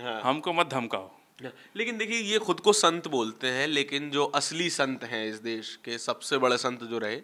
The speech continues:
Speaker 1: भगवान बुद्ध, या मैं उन्हें भगवान नहीं कहूँगा, महापुरुष बुद्ध। अ,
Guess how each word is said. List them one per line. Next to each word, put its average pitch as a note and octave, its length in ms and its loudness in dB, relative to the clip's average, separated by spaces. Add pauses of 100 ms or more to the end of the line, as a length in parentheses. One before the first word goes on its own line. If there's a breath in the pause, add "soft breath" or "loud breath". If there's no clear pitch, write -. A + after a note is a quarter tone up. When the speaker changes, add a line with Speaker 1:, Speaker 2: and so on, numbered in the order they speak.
(560 soft breath)
Speaker 1:
भगवान A#2 380 0
बुद्ध, A2 300 -6 (280 soft breath)
या C3+ 140 6
मैं C#3 100 4
उन्हें C#3 180 4
भगवान B2 340 2
नहीं A2+ 220 -4
कहूँगा, A#2 300 -2
महापुरुष D3+ 520 8
बुद्ध। A2 340 -4 (760 soft breath)
अ, B2 340 2